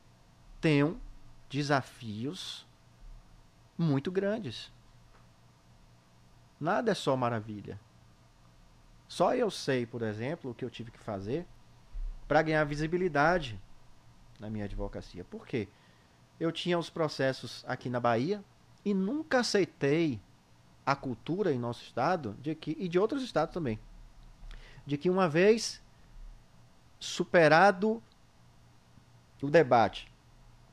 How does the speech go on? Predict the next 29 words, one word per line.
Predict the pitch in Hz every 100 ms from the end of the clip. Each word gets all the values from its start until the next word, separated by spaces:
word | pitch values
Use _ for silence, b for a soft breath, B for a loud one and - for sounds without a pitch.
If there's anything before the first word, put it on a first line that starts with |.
| - 123
nos | 131 -
tribunais | 151 139 127 123 101
regionais, | 117 110 113 151
seja | 151 131 131
nos | 107 101
tribunais | - 107 110 107
regionais | 101 104 98
eleitorais, | 95 - 98 120
seja | - 110
no | 107
Tribunal | 98 117 104 98
de | 95
Justiça | - - 131 139 135 - b b b b -
da | 107
Bahia | 87 87 123 151 151
ou | 107
dos | 98
outros | 104 -
estados, | - - 127 147 - - - - - - - _ - -
deve-se | 120 190 -
procurar | 156 160 151
imediatamente | 165 160 143 143 147
um | 151
parceiro | 151 - - 160 151
em |
Brasília. | 127 107 98 92 76 B B B
Não | 98 127 196
que | - 208
eu | 143 208